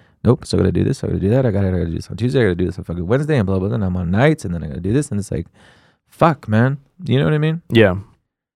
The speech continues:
Speaker 1: I don't like time, and you can't fucking escape it. You're watching T V, it's on the corner of your T V. You check your phone, it's fucking right there. It's on,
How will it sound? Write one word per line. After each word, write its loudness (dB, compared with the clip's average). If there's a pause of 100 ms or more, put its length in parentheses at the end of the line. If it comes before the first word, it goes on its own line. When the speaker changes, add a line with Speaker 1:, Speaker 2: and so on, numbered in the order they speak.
(280)
Speaker 1:
I -4
don't -4
like -4
time, -4 (280)
and -2
you 0
can't -6
fucking -8
escape -2
it. -6
You're -4
watching -2
T -2
V, -2
it's -6
on -6
the -6
corner -2
of -2
your -4
T -8
V. -8
You -8
check -6
your -6
phone, -2
it's -10
fucking -2
right -2
there. -4
It's -10
on, -4